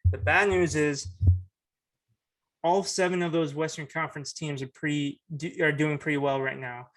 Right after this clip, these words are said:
I know I said, uh, one of the teams above them, L A F C, they lost, they, uh, inflicted a big loss to Sporting Kansas City, but that's how much of a bloodbath this playoff race is gonna be. Uh, L A F C, they're not gonna go down without a fight. They're in ninth with twenty-seven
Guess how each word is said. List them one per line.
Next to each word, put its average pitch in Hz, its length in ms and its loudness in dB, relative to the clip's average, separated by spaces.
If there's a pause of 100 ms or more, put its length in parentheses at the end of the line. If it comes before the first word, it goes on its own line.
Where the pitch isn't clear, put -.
(200)
I 143 220 0
know 165 280 4
I 165 100 4
said, 151 380 0
uh, 135 300 -2 (720)
one 170 220 2
of 165 60 0
the - 40 -16
teams 165 200 -2
above 151 260 2
them, 151 140 -2
L 147 160 -2
A 143 60 -2
F 135 80 -6
C, 160 200 -8
they 139 180 -4
lost, 139 520 -4 (100)
they, 143 680 0
uh, 127 200 0 (260)
inflicted 160 600 0
a 135 480 -2 (220)
big 151 320 -2 (240)
loss 143 500 0
to 170 140 -6
Sporting 151 360 -4
Kansas 139 320 -8
City, 139 220 -4
but 135 140 -12
that's - 260 -4
how 185 400 2 (100)
much 170 200 -4
of 156 60 -8
a 139 60 -6
bloodbath 135 560 0
this - 340 -8
playoff 135 300 -4
race 131 140 -8
is - 120 -8
gonna 131 160 -10
be. 131 300 -10 (520)
Uh, 135 260 -4 (100)
L 151 160 2
A 160 80 6
F 156 80 2
C, 160 240 -2
they're 147 160 0
not 151 160 -2
gonna 151 160 -6
go 151 120 2
down 147 280 -2
without 147 300 -4
a - 20 -20
fight. 147 320 -4
They're 139 160 -4
in 143 140 -6
ninth 135 360 -6
with 139 140 -12
twenty-seven 139 500 -8